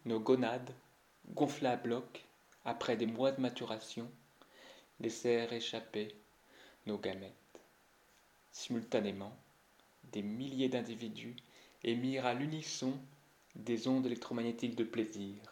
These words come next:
intense. L'activité électromagnétique était telle que nous étions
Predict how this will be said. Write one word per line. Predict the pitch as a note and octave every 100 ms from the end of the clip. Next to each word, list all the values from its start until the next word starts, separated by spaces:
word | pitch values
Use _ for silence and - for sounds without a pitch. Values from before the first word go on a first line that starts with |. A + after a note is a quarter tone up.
| - - G#2
intense. | F#2+ - - A2 - - - - _ _ _ _ _ _ _ _ - - - - -
L'activité | A2 A2 B2+ A#2+ C#3
électromagnétique | C3 - C3 C3 B2+ - C3
était | A#2 A#2
telle | - A#2 B2+ D3 - - _ _ _ _ _ _ - _ _ _ _ _
que | -
nous | A2 A2+
étions | A2+ A#2+